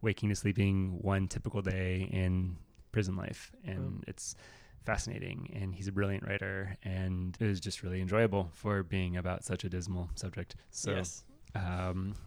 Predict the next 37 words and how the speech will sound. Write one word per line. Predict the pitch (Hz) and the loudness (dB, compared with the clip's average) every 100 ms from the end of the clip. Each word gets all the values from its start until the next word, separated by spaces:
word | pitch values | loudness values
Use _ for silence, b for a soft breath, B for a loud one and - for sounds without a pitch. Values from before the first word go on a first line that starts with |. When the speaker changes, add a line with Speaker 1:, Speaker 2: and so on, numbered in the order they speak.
| - | -12
Speaker 1:
I | - 90 92 - | -8 -6 -6 -4
am | 104 101 | -2 -2
pretty | 107 | -2
proud | 107 104 | 0 2
of | 104 | 2
myself | 107 117 120 | 4 2 2
that | 110 | 0
I | |
finished | 110 127 131 - | 4 4 2 0
yet | 117 - - - | -4 -6 -14 -6
another | 104 110 113 | 2 6 6
book. | 110 104 - | 4 0 -4
<laughs> | - - | 0 2
So | - 151 190 156 180 - | 4 6 8 10 8 6
Speaker 2:
<laughs> | - | -8
Congratulations. | 143 127 127 127 123 143 - | -4 -2 -2 -4 -4 -6 2
Speaker 1:
all | 143 156 | 8 12
right. | 160 151 110 | 12 8 4
Speaker 2:
All | |
right. | 190 165 | -4 -4
Speaker 1:
So, | - 190 208 165 123 117 123 165 196 b b b b - - | 2 6 10 12 12 12 10 8 4 b b b b -20 -4
talking | 147 135 - 143 139 | 4 4 4 2 4
about | 127 127 123 120 120 | 6 8 8 8 6
masculinity | 123 120 - 127 123 123 117 113 | 4 0 0 0 2 2 2 2
today, | 110 113 107 107 | 2 0 0 0
but | 123 123 | 0 -2
first, | - 190 - | 0 -2 2
again, | 107 104 | 2 2
a | 160 | 4
little | 214 233 | 6 8
bit | 214 175 | 6 6
more | 160 151 147 143 143 151 - | 6 8 8 10 10 8 4
about | 131 127 127 127 127 143 | 2 6 8 8 6 4
you, | 208 180 120 | 2 2 2
uh, | 104 98 | 2 0
Joshua | 92 98 98 - 98 | 2 2 2 2 2
Z. | 95 104 107 | 4 4 2